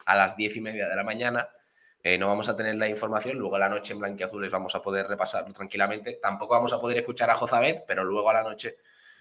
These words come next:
escuchamos a, al centrocampista del Málaga, que va a hablar a la, a, en torno a la una del mediodía en La Rosaleda, así que luego a la noche en Blanquiazules lo, lo escuchamos. ¿Está Sergio Ramírez por aquí? Hola, Sergio.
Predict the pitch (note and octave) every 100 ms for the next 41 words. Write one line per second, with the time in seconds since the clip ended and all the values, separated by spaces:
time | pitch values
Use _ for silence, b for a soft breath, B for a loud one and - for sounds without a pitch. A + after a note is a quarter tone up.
0 | b b G#2 - - - A2 A2+ A2+ G#2+
1 | G#2+ G#2 G2+ G2 G#2+ G#2+ A2 G#2+ G#2 G#2+
2 | G#2+ A2 G#2+ G#2+ G#2+ B2 B2+ G#2 F#2+ G2+
3 | G#2+ G#2+ - G#2 G2+ F#2+ F#2 F#2 E2+ D#2+
4 | - - - E2 E2 E2+ G2+ G#2 G#2+ G#2
5 | G2+ A2+ A2+ B2+ - - G2 G#2 G2+ G2+
6 | A2 G2+ b b b b b G#2 G#2 G#2
7 | G2+ - G#2 B2 B2+ - - _ - -
8 | F#2 G2+ G#2+ G2 G#2+ - G2 G2+ G2 G2
9 | F#2 F#2 F#2+ F2+ D#2+ D#2 - _ _ _
10 | F#2 F#2 F#2 - D2 - - _ - G2+
11 | B2 B2+ D3 D3+ D3 D3 C#3 C3+ D#3+ G3
12 | D3 B2 D3+ D#3 - - D3 F4+